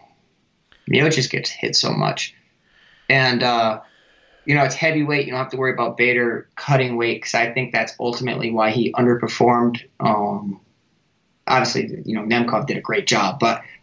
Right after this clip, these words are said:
I don't know if the same thing would happen if, say, it was at heavy, heavyweight. I would still side with Stipe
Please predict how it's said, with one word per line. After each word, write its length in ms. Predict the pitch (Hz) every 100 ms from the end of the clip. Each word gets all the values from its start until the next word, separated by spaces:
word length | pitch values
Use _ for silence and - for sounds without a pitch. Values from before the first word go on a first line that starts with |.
| _
I 200 | 123 131
don't 340 | 131 139 135 139 _ _ -
know 640 | 135 131 135 127 123 117
if 180 | 127 120
the 100 | 120
same 300 | 117 120 120
thing 180 | 120 113
would 100 | 104
happen 300 | 110 107 107
if, 100 | 107
say, 140 | 110
it 60 | 107
was 120 | 110
at 120 | 110
heavy, 380 | 110 120 117 117
heavyweight. 560 | 117 127 120 117 113 - - _ _ -
I 840 | - 120 135 175 196 208 202 214 208 _ _ - _ -
would 160 | 156 -
still 880 | - - 147 156 175 175 170 165 _ _ _ _ _ _ _ _ _ _ _ _ _ _
side 440 | - - 139 139 131
with 120 | 120
Stipe 1040 | 117 - - 127 123 117 107 104 98 -